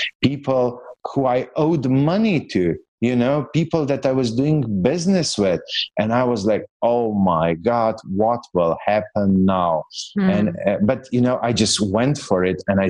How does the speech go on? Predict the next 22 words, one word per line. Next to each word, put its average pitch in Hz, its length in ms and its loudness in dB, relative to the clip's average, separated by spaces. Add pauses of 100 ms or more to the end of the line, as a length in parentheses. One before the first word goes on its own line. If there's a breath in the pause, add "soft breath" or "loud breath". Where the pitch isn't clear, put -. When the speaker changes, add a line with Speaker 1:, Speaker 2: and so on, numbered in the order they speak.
(180)
Speaker 1:
told 113 280 2
the 110 80 2
story 104 580 0 (420)
in, 110 160 0
in 120 300 0
all 131 260 0
the 131 140 0
details, 123 720 0
everything, 135 760 0 (140)
the 107 200 2 (100)
way 147 240 0
I 139 180 0
saw 147 380 -2
it. 80 240 -2 (140)
And, 113 140 2
you 110 100 2
know, 120 360 0
after, 139 560 -2
after 135 360 0
the 113 120 2
whole 127 260 0
lecture 113 640 -2